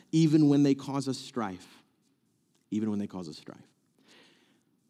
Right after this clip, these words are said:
Could it be that the reason we experience strife in our careers and our families and our friendships is that we are trying to squeeze our flourishing out of these things?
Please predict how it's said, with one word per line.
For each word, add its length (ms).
Could 180
it 220
be 440
that 200
the 100
reason 480
we 100
experience 540
strife 880
in 120
our 140
careers 840
and 180
our 160
families 680
and 100
our 100
friendships 680
is 180
that 160
we 180
are 80
trying 520
to 120
squeeze 1120
our 240
flourishing 1000
out 220
of 200
these 240
things? 360